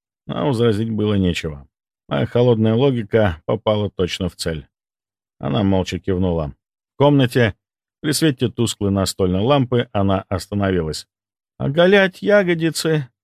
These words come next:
перед незнакомым мужчиной. Я к такому не привыкла". "Сейчас я в первую очередь врач". Я начал готовить шприц и ампулу,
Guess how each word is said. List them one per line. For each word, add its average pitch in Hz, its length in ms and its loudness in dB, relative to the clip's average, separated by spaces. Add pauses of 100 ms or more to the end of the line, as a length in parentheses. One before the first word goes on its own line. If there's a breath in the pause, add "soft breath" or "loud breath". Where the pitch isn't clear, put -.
(260)
перед 151 300 2
незнакомым 165 800 2
мужчиной. 147 720 2 (580)
Я 151 140 4
к - 100 -20
такому 196 420 4
не 196 140 4
привыкла". 160 760 4 (560)
"Сейчас - 460 0
я 156 120 6
в - 80 -2
первую 160 280 6
очередь 147 400 2
врач". 143 440 2 (480)
Я 98 100 0
начал 92 300 -2
готовить 90 360 0
шприц - 360 -2
и - 20 4
ампулу, 85 500 -2